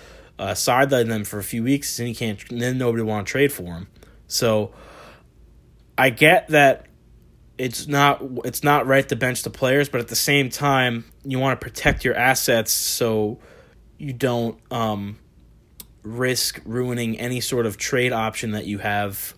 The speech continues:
uh, that could potentially brew and, you know, gain some ground in, uh, the next few days. Because if you ruin it, then you're s-, essentially stuck with him until he's healthy again, which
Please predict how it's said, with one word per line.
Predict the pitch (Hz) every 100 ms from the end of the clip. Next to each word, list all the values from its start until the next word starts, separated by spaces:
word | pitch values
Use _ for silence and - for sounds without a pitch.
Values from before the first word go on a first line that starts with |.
| - - _ 110
uh, | 104 98 95 80 - _ - - _ _
that | 113 104
could | 104 104 - _
potentially | - - 127 113 120 107 - - -
brew | 127 135 131 127
and, | 117 107 104 - - - _
you | - 123
know, | 110
gain | 104 120 117
some | 127 113
ground | 113 117 110
in, | 104 104 - - - - -
uh, | 104 101 98 - - _ -
the | 117
next | 113 -
few | 110
days. | 107 120 113 107 - - -
Because | 107 113 104 -
if | 107 -
you | 104 101 -
ruin | 104 131 170 139
it, | 120 117
then | 113 117 117 113 107 - _ _ - _ _ - - - - _ _ _ -
you're | 110
s-, | -
essentially | 123 139 123 113
stuck | - 131 123
with | 120
him | 110
until | 104 117
he's | 104
healthy | 123 135 - 104
again, | 107 104
which | 104 98